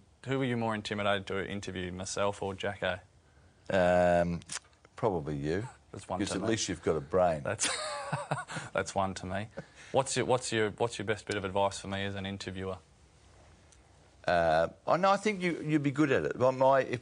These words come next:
Speaker 2: when people ask me about that, I think you need a couple of things. You need to be able to converse, and you need to be curious. And I think curiosity is the greatest asset that an interviewer can have.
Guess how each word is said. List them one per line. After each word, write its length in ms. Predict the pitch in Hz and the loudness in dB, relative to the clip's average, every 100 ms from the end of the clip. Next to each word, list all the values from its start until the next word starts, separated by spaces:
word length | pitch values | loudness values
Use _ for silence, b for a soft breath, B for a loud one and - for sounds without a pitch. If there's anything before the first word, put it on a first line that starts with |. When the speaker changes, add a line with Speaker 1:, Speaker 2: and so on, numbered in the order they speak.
| - | -2
Speaker 2:
when 120 | 123 | -2
people 320 | 147 147 120 | 0 2 4
ask 220 | 117 - | 2 0
me 40 | 95 | 0
about 220 | 85 - | 2 2
that, 140 | 80 | 2
I 20 | |
think 260 | 95 110 95 B B B | 2 0 -6 B B B
you 100 | 113 | -4
need 260 | 110 104 - - - - | -2 -2 -6 -14 -16 -10
a 40 | |
couple 220 | - 131 - | 0 0 0
of 80 | |
things. 180 | - 104 | -6 -6
You 60 | 107 | -2
need 120 | 107 | -2
to 40 | 101 | 2
be 60 | |
able 120 | 98 | 4
to 60 | 90 | 4
converse, 580 | - 92 87 95 143 - - b b | 0 -4 2 4 4 0 -12 b b
and 120 | 95 | -2
you 60 | 104 | 0
need 160 | 104 98 | 0 0
to 60 | |
be 100 | 92 | -2
curious. 640 | - 104 87 71 - - - | -4 0 0 0 -4 -14 -12
And 80 | - | -2
I 60 | 92 | 0
think 220 | 117 101 | 0 -8
curiosity 800 | - 117 95 95 - 67 92 170 _ b b b _ | -2 0 2 2 0 -8 -8 -10 _ b b b _
is 140 | 101 92 | -6 -4
the 80 | 90 | 0
greatest 380 | 98 95 - | 2 2 2
asset 320 | 87 - 90 - | 0 0 -6 -4
that 120 | 82 | -4
an 160 | 78 80 | -4 -4
interviewer 400 | 80 76 76 71 | -6 -4 -4 -6
can 140 | 69 | -8
have. 200 | 69 67 | -6 -8